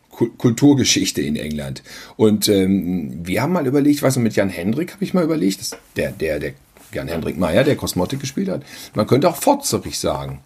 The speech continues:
Wenn du Fotzerich sä-, und ich weiß, dass Jan-Hendrik das im Affekt mal über jemanden gesagt hat, „Der alte Fotzerich.“ Der war mal sauer auf wen. Fand ich gar nicht schlecht.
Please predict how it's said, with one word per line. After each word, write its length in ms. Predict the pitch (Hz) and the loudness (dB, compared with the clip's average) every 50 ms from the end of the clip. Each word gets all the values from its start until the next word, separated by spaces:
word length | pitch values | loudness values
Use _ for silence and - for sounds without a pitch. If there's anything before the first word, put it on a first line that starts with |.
| _ | _
Wenn 120 | - 101 107 | 0 0 0
du 60 | 98 | 0
Fotzerich 560 | - - 90 85 87 - - 131 147 151 - | 0 -2 -2 -2 -2 -2 -2 -2 -2 -2 0
sä-, 160 | - 131 - | 0 0 2
und 260 | 139 139 131 135 - - | 2 0 0 0 -2 -4
ich 140 | 135 - | 0 2
weiß, 160 | 143 151 170 - | 4 2 4 2
dass 160 | 139 131 - | 0 0 2
Jan-Hendrik 420 | 127 117 117 151 208 190 190 - | 2 2 2 2 0 0 -2 -2
das 160 | - 143 139 | -2 -2 -2
im 80 | - 120 | -2 -2
Affekt 380 | 117 113 - - 185 - - 170 | -4 -2 -2 -2 -4 -4 -4 -4
mal 160 | 143 135 135 | -2 0 0
über 120 | 123 120 | 0 0
jemanden 360 | 123 127 131 135 131 127 120 | 2 2 2 2 2 0 0
gesagt 260 | 123 120 143 139 - - | -2 -2 -4 -6 -6 -6
hat, 140 | 95 - | -6 -4
„Der 120 | 151 151 143 | -2 0 0
alte 220 | 151 151 - 147 | 0 0 -2 -6
Fotzerich.“ 840 | 135 - 147 151 135 - - 165 147 131 135 127 113 101 - - - - - - - - - - - - | -4 -2 -2 -2 -2 0 0 0 2 2 2 2 2 0 -2 -8 -16 -20 -20 -20 -18 -16 -16 -18 -10 -4
Der 160 | 104 107 107 | -2 0 2
war 80 | 123 127 | 2 2
mal 160 | 127 117 110 | 2 2 4
sauer 280 | 117 131 123 101 87 | 4 4 4 4 4
auf 180 | - - - - | 2 -2 -4 -6
wen. 180 | 87 87 92 110 | -4 -4 -4 0
Fand 180 | - 220 226 226 | 2 2 2 2
ich 100 | 220 - | 0 0
gar 160 | 226 214 208 | 0 2 2
nicht 160 | 214 190 - | 2 0 0
schlecht. 400 | - 92 80 78 - - - | -2 -4 -4 -4 -8 -12 -18